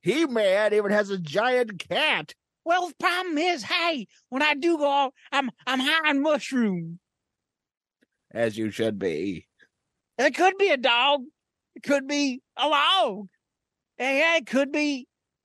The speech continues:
Speaker 2: a pillow. I don't know. <laughs> Hey, it's
Speaker 1: Would
Speaker 2: things.
Speaker 1: you, could you with a fox?
Speaker 2: No.
Speaker 1: But would you, could you in a box?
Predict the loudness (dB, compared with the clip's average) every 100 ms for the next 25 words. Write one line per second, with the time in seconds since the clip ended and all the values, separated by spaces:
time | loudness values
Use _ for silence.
0 | -12 -2 2 2 2 -2 -6 _ 0 2
1 | 2 2 0 -4 -2 2 2 -2 -10 -14
2 | _ _ -20 -10 -2 0 2 0 -2 0
3 | 0 2 2 2 2 -2 0 2 2 -2
4 | -8 -8 -10 _ _ -18 _ _ _ -4
5 | 0 2 2 2 -2 -10 _ _ _ _
6 | _ _ _ _ -20 _ _ _ _ _
7 | _ _ _ _ _ _ _ _ _ -8
8 | -2 0 0 -2 -2 -4 -2 0 2 2
9 | 2 -2 -4 -2 -2 -4 -10 -16